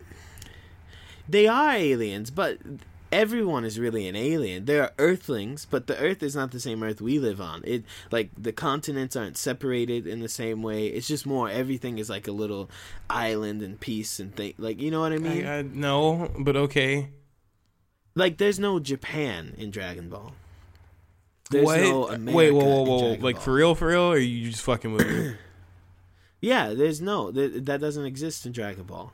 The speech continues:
Speaker 2: Okay, okay.
Speaker 1: It, it's, it's Earth, but it's not like that. There's no country type of thing. There, there, there are, like, sim-, like, there's a Red Ribbon Army, which is kinda like, I guess, the Nazis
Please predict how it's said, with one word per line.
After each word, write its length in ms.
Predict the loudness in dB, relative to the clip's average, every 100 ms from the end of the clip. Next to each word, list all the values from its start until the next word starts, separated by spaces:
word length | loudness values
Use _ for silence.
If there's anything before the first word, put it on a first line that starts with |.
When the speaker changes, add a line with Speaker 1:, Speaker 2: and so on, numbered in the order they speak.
| -16 -12
Speaker 2:
Okay, 360 | -10 -12 -16 -14 -18 -18 -20
okay. 300 | -20 -16 -6 -2
Speaker 1:
It, 180 | 0 -2
it's, 180 | -6 -4
it's 220 | -4 -4 2
Earth, 340 | 4 4 2 0
but 160 | 0
it's 220 | 0 -4
not 300 | -2 -2 -2 -10 -20 -12
like 400 | -4 -4 -6 -8
that. 380 | -4 -4 -4 -4
There's 240 | -4 -4
no 400 | -4 -2 0 -2 -6
country 960 | -6 -6 -6 -6 -4 -2 -2 -4 -8 -12 -20 -20 -20 -10
type 260 | -8 -8
of 140 | -10 -10
thing. 320 | -12 -12 -16 -20 -20 0
There, 240 | 4 4 2
there, 560 | -4 0 2 2 0 -6 -12
there 260 | -6 0 2
are, 160 | 2 0
like, 200 | -4 -8 -18
sim-, 440 | -12 -6 -2 -2 -2
like, 220 | -4 -6 0
there's 200 | 0 0
a 80 | -2
Red 260 | -2 -2
Ribbon 300 | -4 -6 -4
Army, 500 | -2 -2 -2 -4 -6 -12 -20 -20 -20 -10
which 160 | -8 -8
is 100 | -10
kinda 280 | -8 -8 -8
like, 180 | -8
I 80 | -8
guess, 240 | -8 -8 -10
the 120 | -10
Nazis 760 | -10 -12 -12 -10 -8 -10 -12